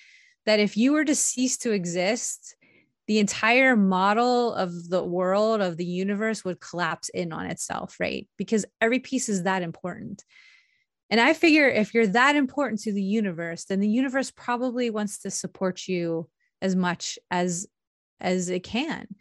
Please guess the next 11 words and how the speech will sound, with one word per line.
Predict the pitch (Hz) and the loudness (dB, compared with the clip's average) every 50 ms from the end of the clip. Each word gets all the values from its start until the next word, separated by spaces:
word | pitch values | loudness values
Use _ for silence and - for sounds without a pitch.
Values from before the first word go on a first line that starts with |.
| _ - - - _ - | _ -20 -20 -12 _ 0
right? | 208 247 277 | 2 2 4
And | 254 254 | 4 4
you | 277 311 | 4 4
can | - 349 320 | 4 4 4
use | 302 311 277 | 4 4 4
the | 285 285 | 4 2
term | - - 269 240 226 202 | 2 2 2 4 4 4
universe, | 190 208 214 214 202 202 196 202 185 - | 4 4 2 2 2 2 0 0 -2 -4
God, | - - 180 180 180 180 185 190 185 - | -2 0 0 0 2 0 0 -2 -4 -6
source, | - - - 180 180 185 185 185 185 185 - - - - | -8 -10 -8 -6 -4 -4 -2 -2 -4 -4 -6 -10 -14 -14
whatever, | _ 185 185 190 214 226 214 220 202 185 170 | _ -4 0 2 2 2 2 2 2 0 0